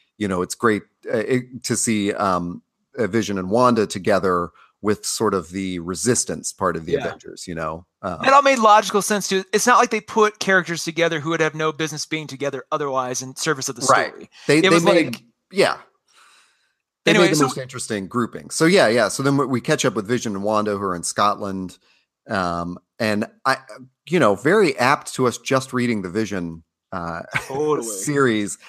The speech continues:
Speaker 1: last week. And I, I believe you had made the comment, like, you didn't under-, you didn't even know before that, that Scarlet Witch and Vision had had a, a relationship.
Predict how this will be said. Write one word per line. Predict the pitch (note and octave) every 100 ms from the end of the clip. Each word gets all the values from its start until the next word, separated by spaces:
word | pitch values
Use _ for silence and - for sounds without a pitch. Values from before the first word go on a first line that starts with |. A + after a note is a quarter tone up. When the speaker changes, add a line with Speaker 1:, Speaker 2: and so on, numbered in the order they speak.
| - -
Speaker 1:
last | B2 A#2+ A2+ B2+
week. | D#3 B2+ B2 C3
And | A2+ G#2+ G#2+ G#2 -
I, | A#2 A2
I | A#2
believe | A#2 A#2
you | B2+
had | A2
made | A2
the | G2
comment, | - B2 B2 F2+
like, | F#2 G#2
you | A2
didn't | G#2+ F#2+
under-, | F#2 -
you | - C3
didn't | C3+ A2+
even | F#2+
know | G#2+ A2
before | G2 - E3+
that, | A2+ F#2+
that | G2+ F#2+ - _ _
Scarlet | - C3 A2+
Witch | G#2 G#2
and | G2
Vision | F#2 G2+ G2
had | F2+
had | F2 F#2+ F#2 F2+ F2 - _ _ _ _
a, | A2+ G#2+ G#2+
a |
relationship. | F#2 G2 C#3 F3 F#2+ F#2 D#2 -